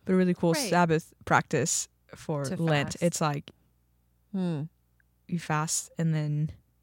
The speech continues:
Speaker 1: you break bread at night.
Speaker 2: Yeah.
Speaker 1: You celebrate.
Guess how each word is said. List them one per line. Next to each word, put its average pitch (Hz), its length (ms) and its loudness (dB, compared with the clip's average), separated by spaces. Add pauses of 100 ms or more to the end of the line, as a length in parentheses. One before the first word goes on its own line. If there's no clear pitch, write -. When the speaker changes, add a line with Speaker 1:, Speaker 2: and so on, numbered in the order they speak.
(140)
Speaker 1:
you 160 220 -4 (460)
break 156 220 -4
bread 165 380 -2 (400)
at 170 140 -4
night. - 340 -4 (180)
Speaker 2:
Yeah. 180 220 -10 (280)
Speaker 1:
You - 80 -20
celebrate. - 600 -6